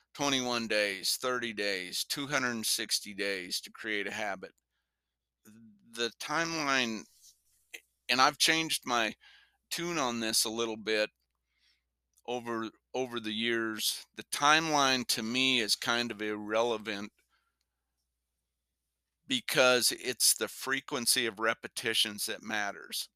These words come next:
So it's just like in a year's time, you know, somebody might go trail ride that horse five times. Somebody might go trail ride that horse twenty-five times. Well, the,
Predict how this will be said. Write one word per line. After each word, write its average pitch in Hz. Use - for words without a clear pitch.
So -
it's -
just 135
like 123
in 123
a 117
year's 123
time, 127
you 110
know, 117
somebody 120
might 110
go 117
trail 117
ride 117
that 113
horse -
five 127
times. 107
Somebody 127
might 104
go 113
trail 110
ride 107
that 107
horse -
twenty-five 120
times. 104
Well, 120
the, 113